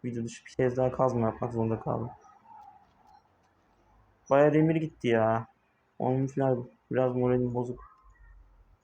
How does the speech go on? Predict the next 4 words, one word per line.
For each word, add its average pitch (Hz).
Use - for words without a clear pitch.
Yaklaşık -
böyle 123
altı 117
demir, 139